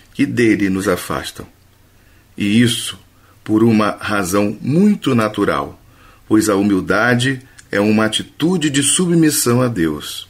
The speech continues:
enquanto o orgulho é a revolta contra ele. Mais vale, portanto, para a felicidade do homem,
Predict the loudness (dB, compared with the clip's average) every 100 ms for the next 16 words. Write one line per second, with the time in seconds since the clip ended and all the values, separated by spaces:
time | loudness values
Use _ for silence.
0 | -4 -4 -2 -2 -2 0 0 0 -2 0
1 | -2 -6 _ _ _ -4 -2 0 0 2
2 | 0 0 -2 -6 -6 -6 -6 -8 -12 -18
3 | _ _ _ -20 -20 -20 -6 -2 0 0
4 | 2 0 2 0 0 -2 0 -2 0 -2
5 | -8 -8 -4 -4 -2 -2 -2 -2 0 0
6 | 2 4 4 4 0 -4